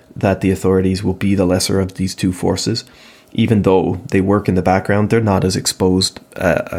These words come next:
a combatant in this game as the Blackstone figures are. Um, but they are there in that prototypical Hitchcockian way, and they do cause problems that,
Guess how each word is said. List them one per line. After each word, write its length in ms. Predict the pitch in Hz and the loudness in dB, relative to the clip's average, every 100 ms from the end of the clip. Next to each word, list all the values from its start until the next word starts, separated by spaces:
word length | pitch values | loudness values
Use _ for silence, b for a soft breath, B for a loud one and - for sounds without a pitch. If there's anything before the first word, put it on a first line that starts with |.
| - | -6
a 60 | - | -6
combatant 680 | - 92 - 175 - - - - | -2 0 0 2 -2 -2 -12 -4
in 140 | - | 0
this 160 | - - | 0 0
game 440 | - 87 90 110 - | 2 2 2 0 -2
as 280 | 92 90 | -2 -2
the 100 | - | -2
Blackstone 680 | 85 87 90 - 90 90 90 B B | 0 0 0 -2 0 0 0 B B
figures 440 | - 104 87 90 82 | -4 -4 0 0 0
are. 360 | - 104 87 82 B B B B | -2 0 -2 -4 B B B B
Um, 400 | 104 92 92 92 - | 0 2 0 -2 -4
but 140 | 127 123 | -4 0
they 100 | 139 | 2
are 160 | 160 | 2
there 400 | 110 98 95 95 - | 4 4 2 0 0
in 100 | 101 | 2
that 200 | 92 - | 2 0
prototypical 600 | 104 95 - 92 - 90 | 0 0 0 -4 -2 0
Hitchcockian 580 | 85 - 95 90 98 87 | 0 0 -2 0 0 2
way, 300 | 92 87 90 | 2 2 2
and 120 | 92 | 0
they 80 | 98 | 2
do 140 | 113 | 0
cause 260 | 117 104 95 | 2 0 0
problems 500 | - 92 92 95 90 | -2 -4 -2 -4 -2
that, 200 | 90 82 | -4 -4